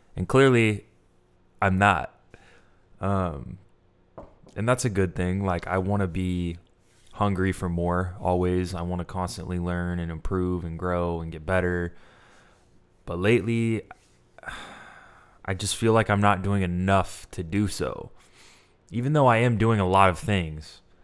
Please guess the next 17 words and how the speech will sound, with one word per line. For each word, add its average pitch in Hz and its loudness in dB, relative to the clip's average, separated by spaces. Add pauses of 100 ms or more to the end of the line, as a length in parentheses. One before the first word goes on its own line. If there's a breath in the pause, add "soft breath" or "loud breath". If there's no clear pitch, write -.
(320 soft breath)
Um, 82 -4 (680)
personally, 95 0 (380)
I 87 -8
wanna 90 -6
do 90 -6
more 87 -6
on 87 -6
the 85 -8
podcast. 90 -2 (560 soft breath)
I 87 -12
wanna 85 -8
do 82 -8
more 85 -8
with 78 -12
YouTube. 92 -2 (520 soft breath)
I - -12
wanna 85 -6